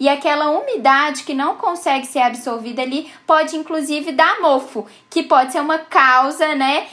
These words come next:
É um alérgeno pra uma criança que é um pouco mais reativa e aí persistir, inclusive, o quadro de tosse.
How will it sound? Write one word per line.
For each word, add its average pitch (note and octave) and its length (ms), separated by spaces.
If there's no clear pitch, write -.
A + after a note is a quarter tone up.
É - 160
um B3+ 120
alérgeno D4 880
pra D4+ 140
uma C#4+ 140
criança B3+ 480
que C4 160
é A#3+ 80
um B3 180
pouco - 460
mais C#4+ 260
reativa D4 760
e C4 180
aí C4 200
persistir, C#4+ 580
inclusive, B3+ 480
o C4 40
quadro A3+ 320
de - 160
tosse. - 500